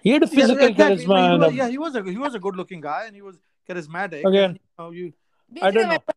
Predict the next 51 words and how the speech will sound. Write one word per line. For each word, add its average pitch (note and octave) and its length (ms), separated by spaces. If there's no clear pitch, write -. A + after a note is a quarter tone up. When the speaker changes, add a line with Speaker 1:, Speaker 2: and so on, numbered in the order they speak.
Speaker 3:
I C4 40
think C4+ 160
Nani A#3+ 240
kinda A3+ 220
had G3 100
a G3 60
crush G3+ 180
on E3 140
him. E3 240
<laughs> - 60
Speaker 1:
I A3 120
don't, C#4 340
I, B3 100
that's A#3+ 280
what C4 100
I'm B3 160
saying. A3 260
I'm, G#3 160
I'm G#3+ 160
a G#3 40
straight A3 340
guy, F#3 220
so G3 100
I E3+ 100
don't F#3+ 280
know G3 160
how E3+ 180
to D#3 100
judge - 300
Speaker 2:
<laughs> E3+ 120
Speaker 1:
guys. D3+ 280
Speaker 3:
Yeah, G3+ 120
Speaker 1:
My, A#3+ 80
Speaker 3:
yeah. F#3+ 240
Speaker 1:
but G#3 180
the A3+ 140
question E4+ 400
you C4 140
asked B3 240
was, A#3+ 200
"What A3+ 220
do A#3 80
you G#3+ 60
think G#3+ 180
of G#3 80
the F#3 80
party?" A#3+ 240
So D4 120
the D#4+ 120
party E4+ 420
started A#3+ 580